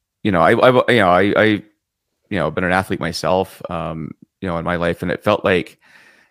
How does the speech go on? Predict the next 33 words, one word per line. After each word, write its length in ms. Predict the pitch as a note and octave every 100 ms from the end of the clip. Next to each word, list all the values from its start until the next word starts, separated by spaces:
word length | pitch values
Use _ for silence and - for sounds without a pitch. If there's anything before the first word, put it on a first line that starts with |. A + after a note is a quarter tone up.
| _ _ _ _ _ -
once 200 | D#3 G3+
you're, 100 | C4+
I 100 | -
don't 80 | D#3+
know, 60 | A#2+
it's 140 | A2
weird 160 | C3+ B2+
'cause 100 | A2
once 180 | A#2+ C#3+
you're 160 | C#3+ A2
an 60 |
athlete, 360 | F#2+ G#2+ - G2
you 80 | G2+
always 160 | G#2+
feel 120 | - G2+
like 100 | F#2+
you 60 |
need 100 | F#2+
to 80 | F2+
chase 480 | D#2+ F2 F2+ - - _ _
kind 180 | - F#2
of 120 | D#2+
that, 240 | F2+ D2+ -
that 300 | F2+ - - _ _ _ _
feeling, 420 | A2+ A2 A#2+ B2
you 80 | B2
know, 140 | B2
kinda 180 | A#2+ A2
like 80 | F#2
Uncle 240 | G2+ F#2
Rico 360 | E2 D#2+ F#2+ F#2
and 120 | F2
the 400 | F2 E2+ E2+ F#2